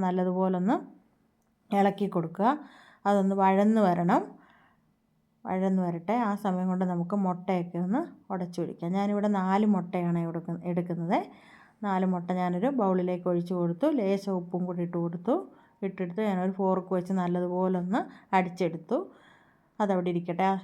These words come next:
ഇനി നമ്മുടെ സബോളയൊക്കെ ഒന്നുകൂടെ ഇളക്കി കൊടുക്കാം. ഒന്ന് വഴന്ന് വന്നിട്ടുണ്ട്. ആ സമയത്ത് നമുക്ക് നമ്മൾ അരിഞ്ഞു വെച്ചിരിക്കുന്ന ആ തക്കാളിയില്ലേ, ആ തക്കാളി കൂടി ഇട്ട് കൊടുക്കാവേ. തക്കാളിയും കൂടി ഇട്ടതിന്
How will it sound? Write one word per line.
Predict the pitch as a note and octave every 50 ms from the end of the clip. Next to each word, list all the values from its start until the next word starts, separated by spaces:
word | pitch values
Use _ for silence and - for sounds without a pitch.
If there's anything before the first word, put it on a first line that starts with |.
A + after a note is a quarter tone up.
| - - - -
ഇനി | A3+ A3 G#3+ F#3+
നമ്മുടെ | F#3 F3+ F#3 A3 D4 E4 - - - - _ _ _ - -
സബോളയൊക്കെ | G3+ F#3+ F#3 F#3+ F#3+ F#3+ F#3+ F#3 F#3 F#3+ F#3
ഒന്നുകൂടെ | F3+ F3+ F#3 F3+ F#3 F3+
ഇളക്കി | F3 F3+ F3 G3 F#3+ F#3+
കൊടുക്കാം. | F3+ E3+ E3+ E3+ G3 G3 G3
ഒന്ന് | G3+ G3 F#3+ F#3
വഴന്ന് | F3+ F3 F#3 F#3 F#3+ F#3 F3+
വന്നിട്ടുണ്ട്. | F3 F3 F3 F3 E3+ E3+ E3 E3+ E3+ A#3+ C4 A#3
ആ | G3+ G#3 G3+ G#3
സമയത്ത് | F#3+ E3+ F3 F3 F3 F3 F3 F#3 F3+
നമുക്ക് | F3 F3 F3 F3 - F4+ G#4 - - - - - - - - _ -
നമ്മൾ | G3+ G3 G3 G3 F#3+
അരിഞ്ഞു | F#3+ F#3 F#3 F#3+ F#3
വെച്ചിരിക്കുന്ന | F3+ F3+ F3 F#3 F#3 G3 F#3+ F#3+ F#3
ആ | F#3 G#3
തക്കാളിയില്ലേ, | G3 F#3+ G3 - G3+ G3 G3 F#3 F3 E3 D3+ D#3 E3 E3+ - - - A3
ആ | G#3+ G#3+ G3
തക്കാളി | F#3 F3+ - F#3 F#3 F#3 F3+ F3+ F3+
കൂടി | F3+ F3 F3 E3+ E3+
ഇട്ട് | E3+ E3 D#3
കൊടുക്കാവേ. | D#3 D3+ D3+ - D#3 D#3 F3 A#3+ F4+ - - - -
തക്കാളിയും | G3 F#3 - F#3 F3+ F#3 F#3+ F#3+ F#3
കൂടി | F#3 F3+ F3
ഇട്ടതിന് | F3 F3 E3+ F3+ G3